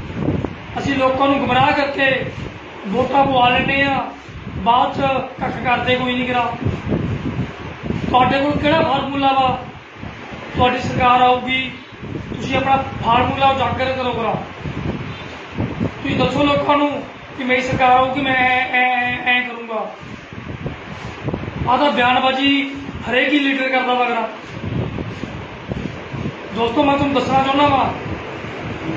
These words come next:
ਵੀ ਜਦੋਂ ਪੰਜਾਬ ਦੇ ਵਿੱਚ ਬੀਜੇਪੀ ਸਰਕਾਰ ਹੋਵੇ ਤਾਂ ਉੱਥੇ ਕੇਂਦਰ ਦੇ ਵਿੱਚ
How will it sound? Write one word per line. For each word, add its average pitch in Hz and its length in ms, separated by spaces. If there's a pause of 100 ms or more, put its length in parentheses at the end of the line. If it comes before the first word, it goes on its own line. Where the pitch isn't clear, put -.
(480)
ਵੀ 233 100
ਜਦੋਂ 262 220
ਪੰਜਾਬ 247 460
ਦੇ 277 60
ਵਿੱਚ 277 200
ਬੀਜੇਪੀ 262 360
ਸਰਕਾਰ 262 320
ਹੋਵੇ 247 260 (880)
ਤਾਂ 262 80
ਉੱਥੇ 285 180
ਕੇਂਦਰ 277 380
ਦੇ 277 220
ਵਿੱਚ 277 140